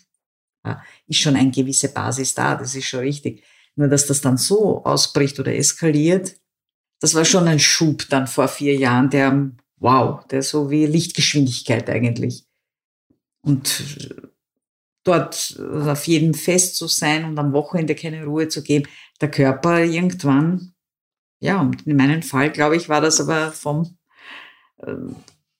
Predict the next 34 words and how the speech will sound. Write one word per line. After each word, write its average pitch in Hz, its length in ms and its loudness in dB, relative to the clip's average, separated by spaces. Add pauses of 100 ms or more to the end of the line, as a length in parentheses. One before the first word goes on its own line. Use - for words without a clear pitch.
(640)
da 165 80 2
oben 175 300 4
irgendwie 170 440 4
auch 156 240 0
so - 160 -2
ein 160 120 2
bisschen 165 180 2
ein 156 160 0
Zeichen, 151 400 2
so, 160 260 -2 (140)
"So, 117 420 0 (600)
okay, 131 320 2
jetzt 110 140 -2
hast 143 200 0
du's 147 140 -4
endgültig 143 480 -4
übertrieben." 135 480 0
Mag's 131 340 -2
sein, 143 180 4
dass 139 180 0
das - 180 -10
immer 208 180 -2
so 196 120 0
lustig 180 420 -2
war 160 260 0
und 143 460 -2
eben 139 240 4
minimieren 156 500 4
dort 180 300 2
und 143 100 0
ein 131 80 0
bisschen 127 240 -6
dezimieren 156 600 -2
und, 143 200 -4